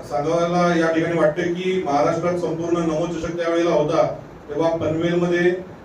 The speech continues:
पनवेल विधानसभेचा चौथा क्रमांक त्यामध्ये लागला होता आणि अतिशय भव्य दिव्य स्पर्धा त्या ठिकाणी झाल्या होत्या आणि त्याच प्र-, त्याच धर्तीवरती या ठिकाणी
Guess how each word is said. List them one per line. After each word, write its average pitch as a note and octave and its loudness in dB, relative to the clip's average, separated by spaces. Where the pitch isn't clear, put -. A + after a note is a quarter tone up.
पनवेल E3+ 0
विधानसभेचा E3+ 2
चौथा E3 2
क्रमांक F#3 2
त्यामध्ये F3 2
लागला C#3 2
होता D3+ 4
आणि F3 -4
अतिशय F#3 -2
भव्य F#3 4
दिव्य F3+ 4
स्पर्धा D#3+ 0
त्या E3+ 0
ठिकाणी D#3 -2
झाल्या D3+ 2
होत्या - -2
आणि D#3+ -2
त्याच F3 2
प्र-, F3 -4
त्याच F#3 4
धर्तीवरती E3 0
या D#3 4
ठिकाणी D#3+ -4